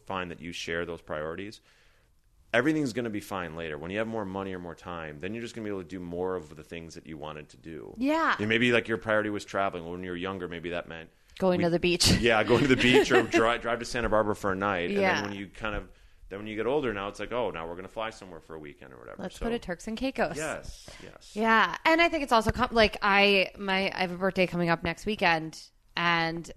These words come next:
Speaker 2: I've been working a lot and not really doing all the fun things. And I randomly was like, "Hey,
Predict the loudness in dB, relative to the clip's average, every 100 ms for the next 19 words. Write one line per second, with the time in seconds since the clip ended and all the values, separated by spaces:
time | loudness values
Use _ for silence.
0 | -18 -8 -6 -4 -4 -6 -4 -2 0 2
1 | 0 -2 -6 -8 -6 -6 -6 -6 -6 -6
2 | -6 -4 -6 -10 -8 -4 -2 -2 -2 -6
3 | -6 -8 -8 -12 -14 -20 _ -20 _ _
4 | -10 2 4 6 4 0 2 4 4 2
5 | 2 2 -2 -2 0 0 0 0 0 2
6 | 4 0 -2